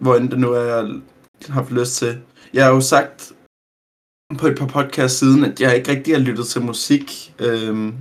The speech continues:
og I var sådan, og mig og Simon, vi talte om, at det ville, vi ville aldrig kunne til os selv sådan.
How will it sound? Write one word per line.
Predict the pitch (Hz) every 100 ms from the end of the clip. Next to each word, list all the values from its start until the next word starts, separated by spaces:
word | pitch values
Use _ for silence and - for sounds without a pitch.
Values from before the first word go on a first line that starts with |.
| -
og | 123 123
I |
var | 127
sådan, | 131 90 - - - - _ -
og | 127 127 120 104 -
mig | 123 120
og |
Simon, | 120 123 107
vi | 104
talte | - 117 113
om, | 110 -
at | - -
det | 117 113
ville, | 113 107 107 - 117 110 135
vi | - 120 120
ville | 107 113 110
aldrig | 113 113
kunne | 107 107
til | - 107
os | 107
selv | 107 107 - -
sådan. | - 107 107